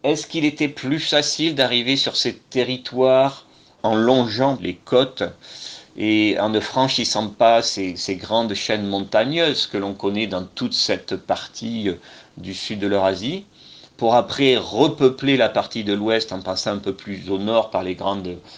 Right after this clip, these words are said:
plaines de, de la Mongolie ou de la Sibérie ? Euh, je ne le sais pas. Ce qui est certain, c'est que les sites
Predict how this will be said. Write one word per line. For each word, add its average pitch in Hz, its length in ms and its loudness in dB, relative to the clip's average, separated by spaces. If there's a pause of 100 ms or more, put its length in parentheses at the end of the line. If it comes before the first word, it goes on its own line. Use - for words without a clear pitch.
(220)
plaines 110 460 -2
de, 90 340 -6
de 90 120 -4
la 92 100 -2
Mongolie 95 520 -2
ou 98 60 -6
de 85 80 -10
la 90 80 -6
Sibérie ? 95 560 -8 (560)
Euh, 95 240 -4
je 101 140 -6
ne 110 160 -2
le 104 100 0
sais 101 240 0
pas. 107 420 0 (1200)
Ce - 160 -10
qui 147 180 4
est 147 80 6
certain, 135 720 2
c'est 127 300 -4
que 120 460 4
les 123 180 4
sites 139 500 -4